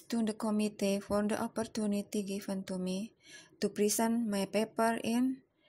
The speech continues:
the eighth International Conference on Sustainable Agriculture and Environment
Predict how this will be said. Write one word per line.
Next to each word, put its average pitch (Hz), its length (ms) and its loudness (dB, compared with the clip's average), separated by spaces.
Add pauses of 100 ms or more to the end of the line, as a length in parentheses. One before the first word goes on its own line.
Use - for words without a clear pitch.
(220)
the 175 160 -4
eighth 254 320 4
International 247 880 2
Conference 214 640 0 (400)
on 185 240 -2
Sustainable 214 960 4
Agriculture 202 880 2 (400)
and 180 160 2
Environment 185 960 2